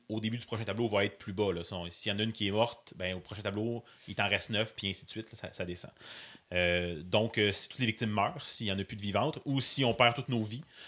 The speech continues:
ben, c'est la fin, c'est le game over. Euh, ça donne une certaine mécanique intéressante quand même, où, ben, moins il reste de victimes à trouver, plus les tableaux sont rapides, puis, entre guillemets, faciles à terminer, parce que, tu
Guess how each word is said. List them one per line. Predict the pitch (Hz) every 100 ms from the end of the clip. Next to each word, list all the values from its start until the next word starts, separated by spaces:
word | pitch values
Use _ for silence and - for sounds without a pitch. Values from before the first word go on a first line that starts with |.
| -
ben, | 101 101
c'est | 98 113
la | 104
fin, | 110
c'est | 117 101
le |
game | 98 95
over. | 82 - _ _ _ _ - - - -
Euh, | 107 117 117
ça | 143
donne | 269 202
une | 123
certaine | 123 196
mécanique | 156 131 185
intéressante | 151 139 123 190 220
quand | 139
même, | 139 202 -
où, | 160 233 294 - _ _ _
ben, | 98
moins | 107 202
il | 220
reste | 208 170
de |
victimes | 127 147 151
à |
trouver, | - 123 160 262 - - - _ _
plus | -
les | 254
tableaux | 143 135 208
sont | 147
rapides, | 117 117 - 208 254 185
puis, | 160 196 240 196 113 - _ _ _ _ - - _
entre | 123 147
guillemets, | 135 147 220
faciles | 180 - 226 233
à | 127 113
terminer, | 117 131 139 139 147
parce | 101 -
que, |
tu | 120